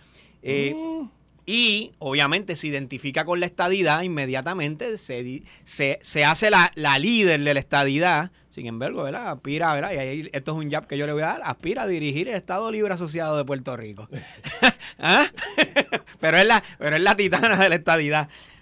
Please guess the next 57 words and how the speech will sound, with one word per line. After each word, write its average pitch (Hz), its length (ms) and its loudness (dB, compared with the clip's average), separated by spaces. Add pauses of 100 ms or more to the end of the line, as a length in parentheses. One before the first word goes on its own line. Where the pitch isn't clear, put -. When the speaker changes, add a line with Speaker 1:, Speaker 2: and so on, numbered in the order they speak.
Speaker 1:
Así 160 280 2
que, 214 320 4
eh, 165 380 6
m-, 156 240 -8
en 160 140 -2
otras 233 220 -2
palabras, 226 440 4
lo 160 160 2
que 156 140 0
veo 185 340 4
es 139 100 -4
que 185 140 -2
ya 175 100 2
se 190 100 -6
está 175 180 -4
montando 180 500 0
un 180 100 -2
equipo 185 340 -6
para 147 240 0
tratar 147 380 0
de 196 100 4
hacer 196 340 2 (360)
el 139 160 -2
mismo 170 340 2
bullying 180 400 6
que 143 100 -4
intentaron 131 480 -2
hacerle 156 440 0
al 147 100 4
representante 143 760 -2
Héctor 147 280 -4
Ferrer 147 440 -2 (400)
cuando 127 380 0
hizo 143 200 -2
la 160 140 4
vista. 175 500 -2
Me 139 120 -6
imagino 143 340 -6
que 156 80 -10
ella 156 140 -6
va 160 80 -2
a 156 40 -6
querer 160 200 -2
hacer 170 220 -4
lo 196 120 -6
mismo, 202 280 -8
de 208 60 -8
esa 165 120 -10
misma 175 260 -6
forma, 185 240 -6
y 254 60 -10
va 180 60 -2
a 156 40 -4
lle-, 160 180 -6
querer 151 280 -2
llegar 160 280 2
allí 170 320 2